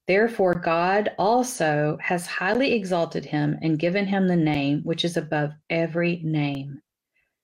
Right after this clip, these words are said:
that at the name of Jesus every knee shall bow, of those in heaven and of those on earth and of those under the earth, and that every tongue should confess,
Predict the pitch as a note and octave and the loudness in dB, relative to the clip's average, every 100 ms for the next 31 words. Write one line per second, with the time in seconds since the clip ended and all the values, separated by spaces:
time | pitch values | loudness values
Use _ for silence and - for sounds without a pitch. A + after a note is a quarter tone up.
0 | _ _ _ _ _ E3+ - D#3+ F3 G#3+ | _ _ _ _ _ -4 -2 -2 0 0
1 | G3 F#3 F#3 F3 - E3+ D#3 D#3+ D#3 - | 2 2 2 -2 -2 -2 -2 -6 -4 -2
2 | E3+ F3 G3 G3 E3+ E3 E3 D#3 - D3 | -2 0 -2 0 0 0 -2 -4 -4 -4
3 | C#3 D#3+ E3 G#3 B3+ C4 _ _ _ _ | -2 -2 0 0 0 -4 _ _ _ _
4 | _ _ _ - D3 D#3 D3+ D3+ D3+ - | _ _ _ -8 -2 0 0 -2 -8 -2
5 | F3 F#3+ C4+ F4 - _ _ _ _ _ | -2 2 0 0 -12 _ _ _ _ _
6 | _ _ _ E3 D#3+ D3+ D3+ D#3 E3+ D#3+ | _ _ _ -2 0 0 0 0 0 -2
7 | - D#3 G#3 C4+ _ _ _ _ _ _ | 0 2 2 0 _ _ _ _ _ _
8 | _ _ _ _ _ _ E3 D#3+ D#3 D#3 | _ _ _ _ _ _ 0 0 0 0
9 | D#3 - E3 F3 G3+ A3 A3 A#3 A#3 _ | -2 -2 -2 0 2 2 2 -2 -6 _
10 | _ _ _ _ _ _ D#3+ D#3 D#3 E3+ | _ _ _ _ _ _ 0 0 0 -2
11 | F3 G#3+ A3 A3 F3+ F3 F#3 F#3+ - - | 0 0 -2 -2 0 0 0 -4 -6 -4
12 | E3 - D#3+ D3+ D3+ D3+ G#3 - - - | -4 -2 0 0 0 -2 -2 -8 -16 -18